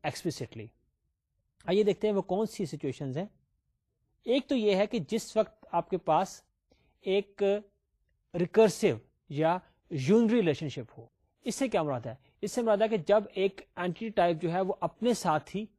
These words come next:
related ہے، تو اس case میں آپ کہیں گے کہ it is better کہ، آ، آپ جو ہے، وہ یا تو جو اس کا نام ہے ریلیشن شپ کا، وہ بھی اور رول بھی mention کریں، اور فرض کریں کہ آپ نہیں بھی مینشن کرتے یا نام آپ یوں بناتے ہیں کہ،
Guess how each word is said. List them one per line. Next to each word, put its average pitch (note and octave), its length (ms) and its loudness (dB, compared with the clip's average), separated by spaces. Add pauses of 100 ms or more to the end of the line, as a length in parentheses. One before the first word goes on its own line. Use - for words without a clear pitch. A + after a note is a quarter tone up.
related D3 320 -4
ہے، E3 160 -2 (300)
تو F3+ 80 -2
اس F3 120 0
case F#3+ 220 -2
میں F3+ 60 -4
آپ D#3 60 -4
کہیں D#3+ 140 -4
گے E3 100 -4
کہ E3 260 -4 (160)
it - 380 -8
is F3+ 80 4
better D3 380 2 (380)
کہ، F3+ 440 2
آ، D#3 280 -2
آپ F3 140 -2
جو D3+ 280 -2
ہے، D#3 140 4
وہ D3+ 420 2 (240)
یا D3 240 2
تو E3 520 0 (380)
جو D3 220 -4
اس D3 120 -2
کا D#3 100 -2
نام C#3+ 360 0
ہے G#3 120 0
ریلیشن E3+ 340 -6
شپ F#3 220 -4
کا، F3+ 180 4
وہ D#3 160 4
بھی G3+ 340 -2
اور E3 180 0
رول C#3 240 2
بھی F3+ 100 0
mention A#3+ 300 0
کریں، A#3+ 220 0 (540)
اور G3 200 4
فرض A3+ 160 0
کریں A3+ 120 2
کہ G#3+ 60 4
آپ G#3+ 140 4
نہیں F3+ 140 0
بھی A3+ 100 2
مینشن A3 300 -2
کرتے F#3 320 -2
یا G3 120 4
نام F3+ 240 0
آپ F3+ 160 -2
یوں G#3+ 140 0
بناتے F3+ 320 -2
ہیں F#3+ 140 -4 (400)
کہ، F#3+ 280 6